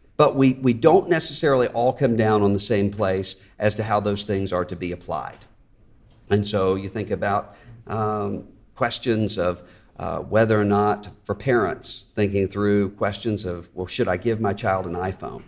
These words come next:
Uh, or, "What sort of school and education should I give to my child?" There are biblical principles for making those sorts of decisions, but there's not a list of rules in Scripture.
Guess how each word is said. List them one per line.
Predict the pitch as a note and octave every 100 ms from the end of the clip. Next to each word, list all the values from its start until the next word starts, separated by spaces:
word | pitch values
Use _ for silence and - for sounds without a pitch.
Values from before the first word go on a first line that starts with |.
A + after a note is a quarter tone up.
| - - - - - - -
Uh, | F#2+ F#2 F#2
or, | - G2 F#2+ F#2
"What | D2+ A#2+
sort | A#2 A#2+ G2
of |
school | - B2 G#2+ F#2
and | F#2
education | F2+ - G#2+ F#2 - F2
should | F#2
I | F2+
give | F2+ F#2
to | F#2
my | F#2+
child?" | A#2+ D3 D2 - _ _ _ _
There | B2+
are | A2
biblical | C3 B2+ A#2+ G#2
principles | - A#3+ B3+ A#3+ G2 F2 G#2 - - _ _ _
for | A#2+
making | A2+ B2+ D3 D#3 C3
those | A#2 A2+
sorts | A#2+ -
of | G2+
decisions, | F#2+ - G#3 F#3 A2 F2+ G2+ - - -
but | B2
there's | B2 A2
not | C3 B2 A#2
a |
list | A2 A#2 A2+ -
of | A2 G#2
rules | G#2 F#2+ - - - _ _ -
in | G2+
Scripture. | F#2+ A2 - -